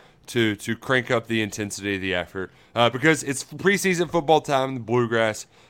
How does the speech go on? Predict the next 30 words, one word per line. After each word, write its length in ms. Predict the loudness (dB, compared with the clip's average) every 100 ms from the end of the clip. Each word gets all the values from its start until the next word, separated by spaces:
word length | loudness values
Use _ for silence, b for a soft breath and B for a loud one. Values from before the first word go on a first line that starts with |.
| _
football's 380 | 2 6 6 6
almost 340 | 6 4 0 0
here. 160 | 0
We're 120 | 2
gonna 100 | 2
be 80 | 2
rock 320 | 4 6 4
and 120 | 2 2
rolling. 300 | 4 4 0 b b b b
The 100 | -2
helmets 420 | 8 8 8 4
come 200 | 4 6
on 220 | 8 8 6
Wednesday. 600 | 4 2 2 4 4 0 -6 -20 -16 -2
Things 260 | 0 2
really 360 | 6 8 10 8
crank 360 | 4 2 4
up 160 | 2 0
starting 400 | 2 4 4 2
Friday 500 | 2 4 4 4 0
and 100 | -2
Saturday, 680 | -2 0 0 0 0 0 -2 B B
and 140 | -4 2
then 200 | 2 2
it's 200 | -2 -6 -14 -20 -4
full 220 | 2 4
speed 340 | 2 0 2 2
ahead, 340 | 2 2 0
all 340 | 0 6 8 8
gas, 580 | 6 4 6 4 -2